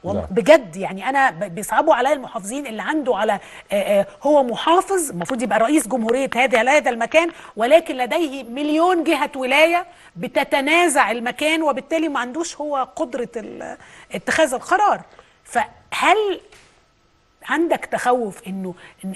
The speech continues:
Speaker 1: آه، تكون البداية ساخنة والبداية قوية، ثم، آه،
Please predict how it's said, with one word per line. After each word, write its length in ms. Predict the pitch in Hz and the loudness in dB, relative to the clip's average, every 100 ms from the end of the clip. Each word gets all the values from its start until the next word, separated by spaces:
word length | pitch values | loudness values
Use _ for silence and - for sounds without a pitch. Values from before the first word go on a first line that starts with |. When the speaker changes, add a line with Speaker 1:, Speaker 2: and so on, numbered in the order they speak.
| - | -8
Speaker 1:
آه، 220 | 180 165 | -6 -6
تكون 280 | - 285 294 | -6 -2 -2
البداية 540 | 247 185 269 330 294 | 0 2 6 8 6
ساخنة 480 | - 214 - 262 247 | 2 -6 -6 -4 -4
والبداية 640 | 196 175 196 262 285 247 - | -4 -6 -2 0 2 2 0
قوية، 420 | 233 233 233 175 | 0 2 2 -2
ثم، 320 | - 285 247 | -6 -8 -6
آه، 560 | 180 - - - - | -10 -12 -20 -20 -14